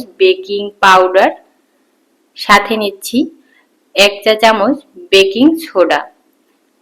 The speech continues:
কলা কেক তৈরি করার জন্য অবশ্যই বেকিং সোডাটা ব্যবহার করবেন, না হয় দেখবেন কেকটা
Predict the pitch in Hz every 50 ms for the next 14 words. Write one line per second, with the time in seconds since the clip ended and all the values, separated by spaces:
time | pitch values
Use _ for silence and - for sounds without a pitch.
0 | _ - 220 220 226 233 240 240 254 262 262 254 - - 214 196 196 202 202 202
1 | 214 214 214 208 208 202 190 196 208 202 - _ 214 208 196 196 208 226 220 -
2 | - - - 247 208 208 208 208 - 190 185 190 - 196 202 202 - - - 196
3 | 185 185 185 - 226 254 240 - 185 175 180 - 180 170 165 165 165 160 160 156
4 | 160 160 160 - - _ _ _ _ _ _ - 220 214 220 233 233 208 214 208
5 | 202 220 254 277 269 - _ _ _ _ _ _ _ - 202 196 190 - 214